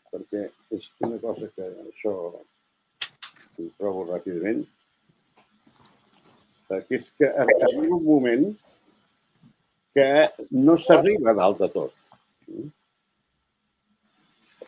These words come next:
És una de les quatre vegades que surt en el convit la paraula exaifnes, de sobte. De sobte, eh? I que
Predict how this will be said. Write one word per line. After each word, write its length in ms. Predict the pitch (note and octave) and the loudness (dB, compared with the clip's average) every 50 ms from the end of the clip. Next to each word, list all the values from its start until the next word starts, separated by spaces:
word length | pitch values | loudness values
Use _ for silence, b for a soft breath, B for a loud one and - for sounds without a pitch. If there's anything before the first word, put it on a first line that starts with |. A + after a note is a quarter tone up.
| - - D#3 | 0 0 0
És 120 | D3 - - | 0 0 2
una 240 | - D#3+ D3+ D#3+ D#3+ | 4 6 6 6 6
de 100 | D3 D3+ | 6 2
les 180 | D3 C#3+ - - | 2 0 -2 -2
quatre 340 | - A#3+ A#3+ - - F#3 E3 | -2 0 0 0 0 0 0
vegades 540 | C#3 D3 C#3 D3 C#3+ C#3 B2+ G#2+ G2+ - - - | 0 0 0 2 2 2 2 0 -6 -6 -8 -6
que 120 | - A2+ | -4 -4
surt 380 | A2 - - D#3+ D3 G#2+ F2+ - _ _ _ - | -4 0 2 2 2 2 2 -4 _ _ _ -6
en 180 | A#2+ A2 A2+ | -4 -2 -2
el 220 | A2 G#2+ G#2 G2 - - | -2 -2 -2 -4 -6 -6
convit 420 | B2+ B2+ B2 B2 D#3+ F#3 G3 - _ _ _ _ _ - - | -6 -6 -2 -2 -2 -2 -4 -8 _ _ _ _ _ -4 -2
la 100 | G#2 A2 | -2 0
paraula 460 | - A#2 A#2+ A#2+ C3 C3 D3 D#3 D#3 - - - | 0 0 0 0 0 2 2 2 2 0 -2 -8
exaifnes, 920 | A2+ A2+ - - C#3 D3 C#3+ C3 A2+ - - A#2 G#2+ F2 D#2 - - - _ _ | -10 -8 -8 -4 0 2 2 2 0 -4 -6 -8 -8 -8 -8 -12 -16 -20 _ _
de 160 | _ - - - | _ -10 -8 -2
sobte. 420 | - C#3+ C3 - - - - - - _ _ _ _ _ _ _ _ _ _ _ _ _ _ _ _ _ _ _ _ F2 E2+ - _ _ | 2 2 2 2 0 -12 -18 -18 -18 _ _ _ _ _ _ _ _ _ _ _ _ _ _ _ _ _ _ _ _ -18 -18 -18 _ _
De 160 | - - A2+ | -6 -6 -6
sobte, 400 | A2 - G2 - _ - - - - _ _ _ - | -4 -4 -6 -8 _ -16 -18 -18 -18 _ _ _ -10
eh? 120 | A#2 D#3 - _ - F#4+ _ _ _ _ _ _ _ - | -10 -10 -10 _ -20 -20 _ _ _ _ _ _ _ -10
I 100 | B2 A2+ | -10 -6
que 140 | A#2+ C3 B2+ | -2 -2 -2